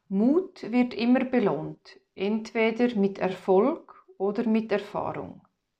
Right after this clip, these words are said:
Im ersten Moment habe ich gedacht: „Jawohl, so ist es doch.“ Habe die Karte genommen und mir über meinem Schreibtisch an die Pinnwand gehängt. Je länger und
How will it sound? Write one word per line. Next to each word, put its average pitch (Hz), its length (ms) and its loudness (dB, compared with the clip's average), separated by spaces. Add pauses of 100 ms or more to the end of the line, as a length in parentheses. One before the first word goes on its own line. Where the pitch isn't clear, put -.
(800)
Im 190 140 -2
ersten 226 300 2
Moment 208 400 2
habe 175 100 -4
ich 175 100 -8
gedacht: 175 380 -6 (140)
„Jawohl, 190 560 0 (100)
so - 200 -8
ist 247 180 0
es 269 180 0
doch.“ - 400 -4 (540)
Habe 202 140 -4
die 208 60 2
Karte 196 460 -2
genommen 226 460 0 (240)
und 196 120 -2
mir 220 320 4
über 196 200 2
meinem 185 260 2
Schreibtisch 202 840 -6 (260)
an 208 140 -6
die - 160 -18
Pinnwand 185 640 -2
gehängt. - 640 -14 (1800)
Je 202 120 4
länger 247 480 6
und 185 260 2